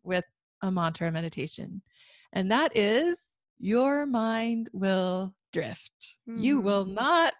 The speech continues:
Speaker 1: be able to just, like, only think about this one thing. I'm just gonna inhale, "I love and accept you." Exhale, "I love and accept you." And then all of a sudden I'll be thinking, "What is for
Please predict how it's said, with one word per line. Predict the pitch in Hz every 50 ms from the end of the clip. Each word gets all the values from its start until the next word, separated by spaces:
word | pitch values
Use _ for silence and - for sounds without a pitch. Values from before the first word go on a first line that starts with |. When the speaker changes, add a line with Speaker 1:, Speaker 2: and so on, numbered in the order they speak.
| 220
Speaker 1:
be | 220 277 254 254 240
able | 226 214 190 196 208 214 214
to | 214 - 262 240 214 196 196 208
just, | 190 214 220 - -
like, | 214 202 190 185 - - - _ _ _ _ -
only | 370 440 453 427 349 269
think | - - 208 196
about | 196 190 175 175 -
this | 190 202 - -
one | 339 381 403 392 392 392
thing. | - 285 240 220 208 190 185 175 175 175
I'm | 175 - - - - - - 370
just | 415 403 -
gonna | 359 320 311 - -
inhale, | - 359 381 392 320 311 311 311 302 302 294 294 - - -
"I | 233 233
love | 233 220 214 214
and | 214 196
accept | 190 - - - 330 320 - -
you." | 220 220 190 180 175 165 170 180 - - - _ _ - 302
Exhale, | 330 302 - - - 247 226 214
"I | 202 196 196
love | 196 196 196 190
and | 190
accept | 165 - - - 185 185 - -
you." | 202 190 175 170 175 170 170 - 180 - - - _ _ _ _
And | - 226 220
then | 254 262 247
all | 262 247
of | 233
a | 254
sudden | - - 262 226 240
I'll | 233 226
be | 226 233
thinking, | 233 220 214 - 214 220 233 240
"What | 349 403 427 427
is | 415 403 - _
for | 415 415